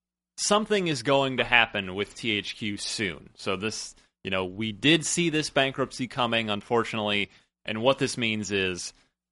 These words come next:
action will be taken. This, this is not going to drag out for much longer.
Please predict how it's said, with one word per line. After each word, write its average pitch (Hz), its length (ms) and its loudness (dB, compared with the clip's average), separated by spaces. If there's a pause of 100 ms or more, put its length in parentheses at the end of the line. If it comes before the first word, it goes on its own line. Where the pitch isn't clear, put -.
(560)
action 139 440 2
will 113 160 2
be 104 140 -2
taken. 90 360 -4
This, 98 180 -8
this 117 200 -6
is 113 120 -8
not 117 240 2
going 120 280 -2
to 131 80 -8
drag 120 400 6
out 113 380 6
for 117 120 -8
much 110 220 -2
longer. 107 580 0